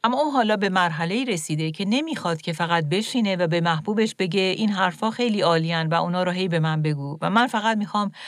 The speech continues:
که بشینم و تو با این زبان عشق با من صحبت کنی.» چرا که او درس خودش رو این دفعه یاد گرفته بود که اگه بخواد فقط در اون اتاق اندرونی در کنار محبوبش بنشینه و همیشه در اونجا بمونه،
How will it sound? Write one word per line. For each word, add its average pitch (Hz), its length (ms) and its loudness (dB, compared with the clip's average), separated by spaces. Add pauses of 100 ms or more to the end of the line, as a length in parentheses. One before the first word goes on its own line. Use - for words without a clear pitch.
(160)
که 220 120 -4
بشینم 240 600 2
و 214 80 0
تو 262 180 -6
با 247 120 2
این 226 160 0
زبان 196 380 2
عشق 220 480 -4
با 170 120 0
من 165 160 0
صحبت 156 440 -4
کنی.» - 320 -14 (640)
چرا 170 220 -6
که 160 100 -10
او 196 380 -4 (400)
درس 156 280 -2
خودش 190 360 -6
رو 208 60 -2
این 180 100 -2
دفعه 156 280 -4
یاد 175 240 0
گرفته 147 420 -4
بود 147 240 -10 (560)
که 160 80 -6
اگه 160 160 -2
بخواد 185 280 -2
فقط 180 320 2
در 170 200 2
اون 196 100 -2
اتاق 175 320 -2
اندرونی 165 640 0
در 156 180 0
کنار 165 380 -2
محبوبش 160 600 -2
بنشینه 147 600 -6 (440)
و 208 120 4
همیشه 220 680 2
در 180 240 2
اونجا 190 300 2
بمونه، 160 600 -2